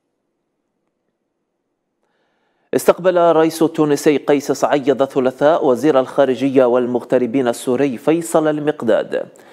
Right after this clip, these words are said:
وفي تصريحات أدلى بها عقب الاستقبال، وصف المقداد قرار الرئيس التونسي إعادة العلاقات الدبلوماسية بين البلدين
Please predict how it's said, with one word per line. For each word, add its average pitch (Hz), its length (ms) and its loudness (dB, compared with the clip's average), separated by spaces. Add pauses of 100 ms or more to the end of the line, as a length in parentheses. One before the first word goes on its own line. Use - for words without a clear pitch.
(300)
وفي - 360 0
تصريحات - 520 -2
أدلى 120 480 0
بها 117 300 -2
عقب 117 380 -2
الاستقبال، 123 760 0 (460)
وصف 175 460 2
المقداد 147 760 2
قرار 143 340 0
الرئيس 131 360 0
التونسي 127 680 -2
إعادة 139 400 -2 (500)
العلاقات 107 720 -2
الدبلوماسية 113 800 0
بين 120 320 -2
البلدين 123 1160 0